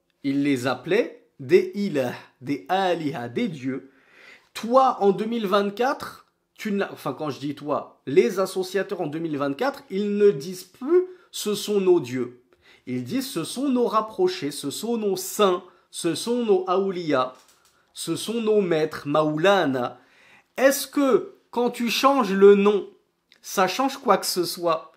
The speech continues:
Excuse-moi de te prendre un exemple niveau maternel. Prends une bouteille de coca, tu enlèves le, le, le, bon, du, du Selecto, hein, on va, on va boycotter jusqu'au bout.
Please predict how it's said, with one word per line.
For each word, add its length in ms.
Excuse-moi 460
de 40
te 80
prendre 380
un 100
exemple 480
niveau 300
maternel. 720
Prends 220
une 120
bouteille 400
de 100
coca, 600
tu 240
enlèves 580
le, 260
le, 300
le, 640
bon, 240
du, 280
du 120
Selecto, 800
hein, 120
on 120
va, 160
on 80
va 120
boycotter 520
jusqu'au 380
bout. 200